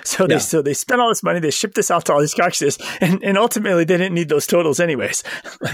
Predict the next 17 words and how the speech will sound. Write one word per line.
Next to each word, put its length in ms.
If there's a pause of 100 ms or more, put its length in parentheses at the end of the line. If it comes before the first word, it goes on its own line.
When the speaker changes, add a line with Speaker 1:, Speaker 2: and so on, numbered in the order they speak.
(100)
Speaker 2:
Well, 120
but, 120
Speaker 1:
They 100
Speaker 2:
but 120
the 100
key 260
is 160
you 100
don't 280
want 160
something 320
conflicting 720
coming 340
out 260
while 380
the 140
press 420